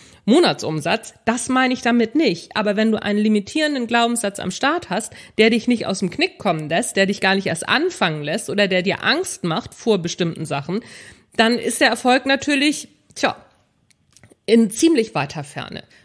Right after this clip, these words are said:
So ist das gemeint. Wenn du glaubst, du kannst etwas oder du glaubst, du kannst etwas nicht, dann wird es am Ende so sein. Spätestens die Bestätigungstendenz, der Confirmation Bias,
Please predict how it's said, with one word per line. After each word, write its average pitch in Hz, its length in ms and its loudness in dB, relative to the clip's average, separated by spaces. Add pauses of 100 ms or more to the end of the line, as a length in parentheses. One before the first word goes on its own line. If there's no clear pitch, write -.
So 175 300 0
ist 311 140 0
das 302 160 -4
gemeint. - 500 -4 (1120)
Wenn 226 140 4
du 226 80 2
glaubst, 269 580 2
du 196 60 -4
kannst 359 480 0
etwas 175 580 -6 (120)
oder 220 180 2
du 214 100 -2
glaubst, 262 460 0
du 226 60 -8
kannst 269 320 -2
etwas - 420 -6
nicht, 311 400 -2 (200)
dann 190 240 0
wird 277 200 0
es 302 180 -6
am 196 220 -4
Ende 247 580 2
so 226 240 0
sein. 214 560 -2 (1200)
Spätestens 262 960 2
die 240 100 0
Bestätigungstendenz, 196 1700 0 (300)
der 170 100 0
Confirmation 180 640 0
Bias, 147 560 -2